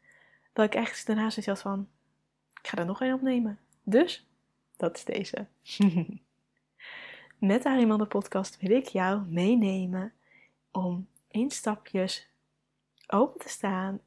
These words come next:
en aan je persoonlijke ontwikkeling te werken. Want mijn ervaring is dat door aan jezelf te werken, je grip krijgt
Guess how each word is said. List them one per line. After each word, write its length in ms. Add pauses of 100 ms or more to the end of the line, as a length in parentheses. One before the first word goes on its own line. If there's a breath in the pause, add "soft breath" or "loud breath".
en 340
aan 440
je 140
persoonlijke 420
ontwikkeling 440
te 120
werken. 420 (720 soft breath)
Want 180
mijn 220
ervaring 540
is 300
dat 380
door 440 (640)
aan 260
jezelf 380
te 120
werken, 500 (840)
je 400
grip 380
krijgt 560